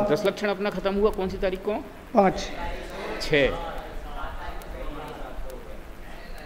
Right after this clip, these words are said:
Speaker 1: अरे, छः को खत्म हुआ है दस लक्षण तो। हाँ, कोई बात नहीं, छः दे,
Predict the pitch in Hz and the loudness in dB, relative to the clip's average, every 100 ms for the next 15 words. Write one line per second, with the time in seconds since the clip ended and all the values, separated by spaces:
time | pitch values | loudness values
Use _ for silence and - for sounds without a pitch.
0 | - - - - - - - - - - | -10 -8 -8 -8 -10 -8 -8 -8 -8 -8
1 | - - 113 - 110 - - - - - | -6 -4 -4 -4 -8 -10 -10 -8 -4 4
2 | 139 165 143 135 151 143 190 151 165 151 | 4 4 0 0 2 4 6 6 4 2
3 | 165 151 208 143 - - - - - - | 0 2 2 2 0 -8 -10 -10 -8 -8
4 | - - - - - 117 - 165 143 135 | -8 -10 -12 -12 -8 0 2 6 4 4
5 | 156 196 165 151 170 | -2 0 2 4 2